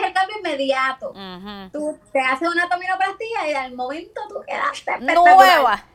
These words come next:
Speaker 1: Exacto, pero por ejemplo, cuando tú te haces un tratamiento corporal, que las, las sesiones son semana a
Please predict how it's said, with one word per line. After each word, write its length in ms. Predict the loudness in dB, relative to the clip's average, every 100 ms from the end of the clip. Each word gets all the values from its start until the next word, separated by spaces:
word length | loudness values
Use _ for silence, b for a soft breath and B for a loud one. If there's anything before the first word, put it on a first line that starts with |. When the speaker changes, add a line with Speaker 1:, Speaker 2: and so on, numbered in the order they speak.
| B B B B _ -4
Speaker 1:
Exacto, 880 | -2 0 -2 -4 -2 -2 -4 -10 -6
pero 260 | -6 -4 -6
por 120 | -6
ejemplo, 480 | -4 -4 -6 -6 -8
cuando 160 | -6 -8
tú 100 | -4
te 80 | -4
haces 220 | -4 -4
un 180 | -6 -4
tratamiento 460 | -4 -2 -4 -4 -2
corporal, 640 | -2 -4 -4 -2 -2 -4 -10 _ _ _ _
que 200 | -8 -4
las, 200 | -4 -6 -8
las 140 | -6 -4
sesiones 380 | -2 -4 -6 -2
son 160 | -2
semana 720 | 0 0 2 0 0 -2 -4 _ _ _
a 160 | -2